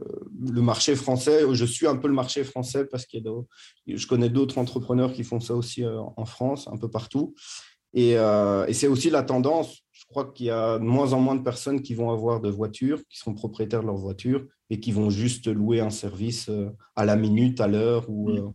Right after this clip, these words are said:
Speaker 1: au mois, quoi, en fonction. Et, euh, et donc voilà, là j'ai une flotte de six véhicules, euh,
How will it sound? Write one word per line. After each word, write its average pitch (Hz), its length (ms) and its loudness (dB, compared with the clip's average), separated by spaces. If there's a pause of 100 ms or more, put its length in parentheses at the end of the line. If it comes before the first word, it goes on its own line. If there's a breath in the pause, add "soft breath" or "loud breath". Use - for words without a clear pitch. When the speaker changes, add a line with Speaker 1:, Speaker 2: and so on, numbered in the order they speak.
(120)
Speaker 1:
au 101 120 -8
mois, 107 220 -2
quoi, 120 260 -10
en 120 120 -8
fonction. 123 500 -6 (800 loud breath)
Et, 127 200 4
euh, 113 720 2
et 123 120 2
donc 147 140 4
voilà, 143 240 4
là 156 140 4
j'ai 143 140 0
une 135 100 2
flotte 143 400 -2
de 120 340 2
six 143 280 -8
véhicules, 139 560 2 (1400)
euh, 101 560 -4